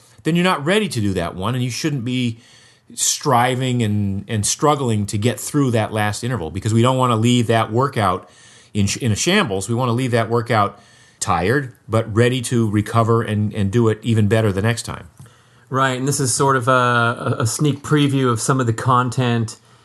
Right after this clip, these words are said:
Speaker 2: in the Primal Blueprint Expert Certification, which is about to be launched. But in there, there you go into a lot of detail about,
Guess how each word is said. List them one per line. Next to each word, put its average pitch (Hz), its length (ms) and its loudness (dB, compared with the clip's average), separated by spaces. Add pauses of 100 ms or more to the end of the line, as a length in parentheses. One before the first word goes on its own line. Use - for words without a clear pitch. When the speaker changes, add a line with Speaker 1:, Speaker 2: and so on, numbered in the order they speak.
(100)
Speaker 2:
in 120 180 2
the 113 60 2
Primal 127 420 0
Blueprint 120 560 0
Expert 117 460 -2
Certification, 123 880 0
which 104 180 -2
is 101 80 -4
about 101 380 0
to 113 60 -8
be 101 260 -2
launched. 110 580 0 (320)
But 117 160 0
in 156 200 0
there, 117 520 2
there 117 240 0
you 117 240 0
go 127 100 2
into 123 200 0
a - 20 0
lot 117 160 2
of 101 80 -4
detail 117 500 0
about, 101 520 0